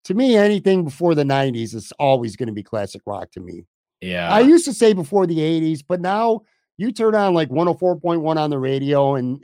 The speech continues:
Speaker 1: you hear eighties shit all the time on there.
Speaker 2: Yeah.
Speaker 1: So I guess you can,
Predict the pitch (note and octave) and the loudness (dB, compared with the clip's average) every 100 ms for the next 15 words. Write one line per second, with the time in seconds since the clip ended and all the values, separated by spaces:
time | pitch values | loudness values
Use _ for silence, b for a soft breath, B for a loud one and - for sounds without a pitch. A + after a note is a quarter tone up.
0 | - D3 D3 D3 C#3+ C#3 C#3+ C3+ - C#3 | -16 -20 -6 -4 -2 -4 -6 -6 -10 -8
1 | A#2+ A#2 - - A#2+ G2 F#2 F#2 F#2 - | -6 -6 -12 -14 -12 -12 -16 -20 -20 -16
2 | D2+ D2+ D2 - _ _ _ _ - C#3+ | -10 -10 -10 -14 _ _ _ _ -2 -2
3 | D3 F3+ E3+ E3+ C#3+ C3 | 0 0 -2 -4 -6 -6